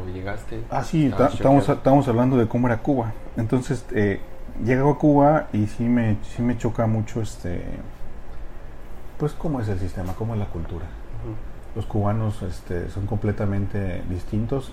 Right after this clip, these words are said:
Speaker 2: Estábamos hablando precisamente de cómo es vivir como cubano y es otra onda, ¿eh? Es, realmente los mexicanos somos privile-, privilegiados de todo lo que tenemos,
Speaker 1: Sí, tú
Speaker 2: de
Speaker 1: lo
Speaker 2: las libertades que tenemos.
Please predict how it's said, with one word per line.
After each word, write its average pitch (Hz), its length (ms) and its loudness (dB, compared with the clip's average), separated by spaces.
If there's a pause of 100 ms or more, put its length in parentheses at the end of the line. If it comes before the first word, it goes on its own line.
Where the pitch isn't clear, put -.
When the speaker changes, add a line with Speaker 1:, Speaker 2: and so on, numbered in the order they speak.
(120)
Speaker 2:
Estábamos 104 380 2
hablando 101 300 2
precisamente 98 680 -2
de 90 100 -2
cómo 104 300 0
es 104 100 0
vivir 101 320 2
como 107 220 0
cubano 92 400 -2 (880)
y 98 140 0
es 92 100 -2
otra 82 280 -4
onda, 73 260 -6
¿eh? 104 140 -6 (640)
Es, 101 220 -4
realmente 107 500 2
los 95 160 2
mexicanos 95 520 0
somos 107 200 2
privile-, 90 480 -2 (120)
privilegiados 101 760 -2 (540)
de 92 80 -6
todo 110 160 -2
lo 101 120 -2
que - 80 -4
tenemos, 90 320 -6 (420)
Speaker 1:
Sí, 101 440 -6
tú 101 120 -6
Speaker 2:
de 107 120 2
Speaker 1:
lo 104 60 6
Speaker 2:
las 101 140 2
libertades 107 680 2
que - 140 -2
tenemos. 90 480 -4